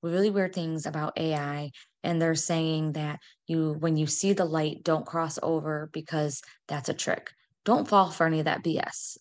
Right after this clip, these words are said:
Seriously, don't. <laughs> Go to the light and you'll have lots of fun. It'll be amazing. I don't even know how people don't go to the light.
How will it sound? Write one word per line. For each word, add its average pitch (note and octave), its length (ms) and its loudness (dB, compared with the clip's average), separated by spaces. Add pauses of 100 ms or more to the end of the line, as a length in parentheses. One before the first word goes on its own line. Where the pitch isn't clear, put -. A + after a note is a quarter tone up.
Seriously, F3 480 0
don't. D3 340 -2 (640)
<laughs> G3+ 400 4
Go A3+ 260 8
to B3 60 6
the A#3 100 4
light D#3+ 500 2 (100)
and E3 500 -4
you'll F3+ 220 -2
have F3+ 300 -2
lots F3+ 220 0
of F#3+ 140 -4
fun. D#3+ 440 -2
It'll F3 160 -4
be F#3 140 -2
amazing. D#3 680 -2 (360)
I - 120 2
don't F#3+ 140 4
even E3+ 160 2
know E3 80 2
how D#3+ 100 2
people D#3+ 220 -2
don't D#3 260 0
go D#3+ 140 0
to D#3 80 -4
the D#3 100 -4
light. D3+ 320 -4